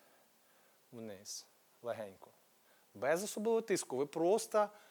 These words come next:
е, працюєте саме з цією областю. Більше до пупка.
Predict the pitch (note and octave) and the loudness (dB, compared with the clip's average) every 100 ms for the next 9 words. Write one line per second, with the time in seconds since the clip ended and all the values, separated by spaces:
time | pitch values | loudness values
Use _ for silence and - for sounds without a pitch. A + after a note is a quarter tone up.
0 | - - - _ - B2+ B2 A#2+ - C#3 | -20 -20 -20 _ -12 -4 0 0 2 0
1 | - F3 G3 G#3+ E3+ D3+ E3 E3 E3 - | 2 0 0 0 2 2 2 0 -2 -2
2 | D3+ C#3 G#2 G#2 - A2+ - - - - | 0 0 -2 -8 -10 -14 -16 -20 -20 -20
3 | - - C3 D3+ - B2 B2+ C3+ - G#2 | -20 -12 -6 -4 -4 -4 -4 -4 -4 -4
4 | G2 | -4